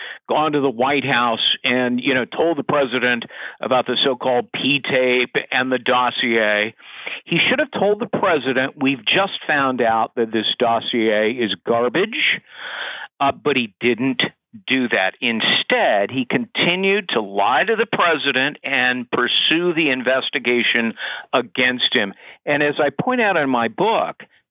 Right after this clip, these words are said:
Comey has now admitted privately to Congress, but I've read a transcript of it, that even when the special counsel was appointed in May of, uh, two thousand seventeen, they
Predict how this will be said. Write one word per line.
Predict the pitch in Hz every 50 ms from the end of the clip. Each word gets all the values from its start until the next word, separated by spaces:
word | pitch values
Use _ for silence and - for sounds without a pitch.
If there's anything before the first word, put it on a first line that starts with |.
| -
Comey | - 190 202 214 214 190 147
has | 156 135 117 117
now | 123 131 143 156 170 170 165 -
admitted | - 156 135 123 117 110 117 120 127 147 175 185 151 117 - -
privately | - - - 147 156 160 156 175 170 - - 131 123 117 113 - - - - - -
to | - 135
Congress, | - - - 147 147 139 123 107 107 113 - - -
but | - 107
I've | 107 104 98
read | 117 117 113
a | 113 95
transcript | - - - 143 139 139 131 - - - 110 95 - -
of | 107 95 85
it, | 92 110 - - - - - - - - - - - - - - _
that | 139 147 156 - -
even | 180 175 214 240 214 240 226 214 175
when | 143 151 147 147
the | 135 - - -
special | - - 165 160 180 - - 180 170
counsel | - - - 139 139 139 - - 139
was | 120 113 104 107
appointed | 104 - - 139 135 131 131 120
in | 117 110 98 98 - - - - - -
May | 98 101 107 123 135 151 160 156
of, | 143 127 110 -
uh, | 113 107 107 - -
two | 175 156 120
thousand | 143 135 131 127 113 123 117 107 - -
seventeen, | 139 120 117 113 104 - - - 131 120 104 98 95 - - - - - - - -
they | - 135 135